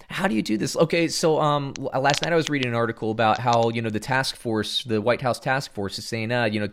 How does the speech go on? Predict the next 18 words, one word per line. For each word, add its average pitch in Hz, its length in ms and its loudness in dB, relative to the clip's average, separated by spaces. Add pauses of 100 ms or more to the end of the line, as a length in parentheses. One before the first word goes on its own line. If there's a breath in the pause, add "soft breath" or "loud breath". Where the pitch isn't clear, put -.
(140)
coronavirus, 107 680 2
it's, 90 200 -8
it's 110 100 -8
basically 110 380 -2
defeated. 90 480 -6 (240 loud breath)
It's - 180 -4
running 196 360 -4
rampant 151 520 -2 (180)
in 143 100 -2
a 127 40 -2
few 151 200 -6
states. 233 360 -4
Eighteen 220 360 -2
states, 311 340 -4
the 349 100 0
cases 165 380 -2
are 165 160 -2
up. - 340 -4